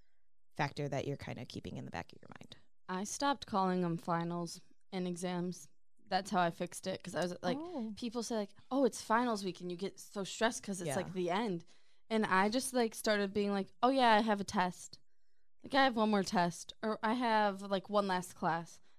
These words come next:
Speaker 2: And that's how I, like, had to f-, reframe my mind, 'cause in high school, every time I thought of finals, I had to get so stressed and, like,
Speaker 1: Yeah.
Speaker 2: study so hard.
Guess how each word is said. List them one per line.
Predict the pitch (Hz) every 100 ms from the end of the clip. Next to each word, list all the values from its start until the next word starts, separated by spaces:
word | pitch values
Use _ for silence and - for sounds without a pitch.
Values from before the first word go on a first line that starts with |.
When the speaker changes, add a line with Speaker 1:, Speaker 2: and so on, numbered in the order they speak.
| -
Speaker 2:
And | 214 202
that's | 185 190
how | 233
I, | 208 196
like, | 180
had | 214 190
to |
f-, | - -
reframe | 196 196 - 190
my | 180
mind, | 170 180 226 196
'cause | 214 190
in | 185
high | 180 214
school, | - 208 185 180 170 - - - 208
every | 202
time | 214 202 196
I |
thought | 185 190
of | 175
finals, | - 190 220 208 180
I | -
had | 180 185
to | 180
get | 175
so | - 175
stressed | - - 208 - 185
and, |
like, | 170 113
Speaker 1:
Yeah. | 107
Speaker 2:
study | 202 190
so | 185 170
hard. | 170 214 202 185